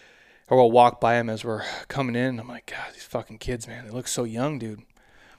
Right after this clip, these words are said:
I got that collagen just popping. And then I look at my old ass in the iPhone. I'm like, "Damn,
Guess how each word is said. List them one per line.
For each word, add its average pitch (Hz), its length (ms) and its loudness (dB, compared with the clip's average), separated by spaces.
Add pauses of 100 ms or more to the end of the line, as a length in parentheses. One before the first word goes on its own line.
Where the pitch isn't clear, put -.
(340)
I 117 60 -12
got 113 240 -8
that 117 160 -6
collagen 131 480 0
just 135 160 -10
popping. 143 380 0
And 104 100 -12
then 110 80 -10
I 110 60 -8
look 117 260 -6
at 120 100 -4
my 127 180 -2
old 120 200 -4
ass 117 240 -4
in 117 80 -10
the 117 40 -10
iPhone. 120 400 -8
I'm 104 80 -14
like, 104 160 -16
"Damn, 120 340 -8